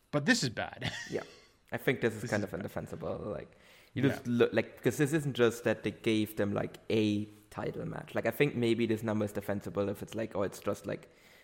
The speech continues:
Speaker 2: a junior title defense. Like, if
Speaker 1: If
Speaker 2: this,
Speaker 1: this was
Speaker 2: if,
Speaker 1: just
Speaker 2: like,
Speaker 1: the
Speaker 2: the
Speaker 1: national
Speaker 2: only
Speaker 1: title. <laughs>
Speaker 2: Yeah, if the only title match on this is, like, Dante Leon versus Ninja Mac,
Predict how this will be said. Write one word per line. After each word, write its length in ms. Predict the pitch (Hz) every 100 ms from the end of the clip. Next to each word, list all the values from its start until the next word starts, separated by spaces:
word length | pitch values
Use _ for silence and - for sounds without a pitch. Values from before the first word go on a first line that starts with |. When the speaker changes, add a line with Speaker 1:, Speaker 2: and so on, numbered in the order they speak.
| _ -
Speaker 2:
a 60 | 123
junior 320 | 117 117 104
title 320 | 95 95 95
defense. 360 | 92 - - -
Like, 100 | 101
if 140 | 110 -
Speaker 1:
If 60 |
Speaker 2:
this, 100 | 117
Speaker 1:
this 140 | 156 180
was 80 | 131
Speaker 2:
if, 60 |
Speaker 1:
just 80 | 135
Speaker 2:
like, 80 | 143
Speaker 1:
the 140 | 151
Speaker 2:
the 80 | 127
Speaker 1:
national 280 | 156 175 160
Speaker 2:
only 120 | 151
Speaker 1:
title. 540 | 147 156 120 127 156 -
<laughs> 40 | -
Speaker 2:
Yeah, 160 | 127
if 160 | - -
the 100 | 160 147
only 320 | 180 180 170
title 340 | 214 127 123
match 300 | 117 107 104
on 120 | 104
this 220 | 101 104 -
is, 160 | 104
like, 320 | 101 107 -
Dante 280 | 110 104 104
Leon 400 | 101 101 104 104
versus 300 | 101 101 101
Ninja 280 | 104 101 -
Mac, 360 | 170 160 -